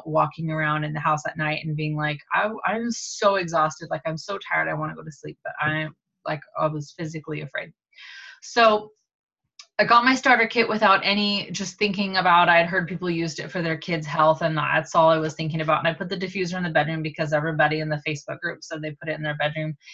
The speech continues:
And I put Peace and Calming in it because I liked the name Peace and Calming, and I,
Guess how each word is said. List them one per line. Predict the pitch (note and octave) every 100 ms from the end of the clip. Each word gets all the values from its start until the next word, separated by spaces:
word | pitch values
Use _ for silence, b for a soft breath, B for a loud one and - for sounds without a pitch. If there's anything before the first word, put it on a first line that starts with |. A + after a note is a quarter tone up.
| B B
And | F#3 F3+ F3 F3
I | E3+ B3+
put | B3+
Peace | A#3 A3
and | F#3+
Calming | B3+ E4 A#3+
in | F3+
it | -
because | F3 F#3+ F3 F3
I | A#3
liked | - - -
the |
name | F#3+ G#3+ A#3 A3+ A3
Peace | G#3
and | F#3+ F3+
Calming, | F#3 F#3 F#3 -
and | F3+
I, | A3+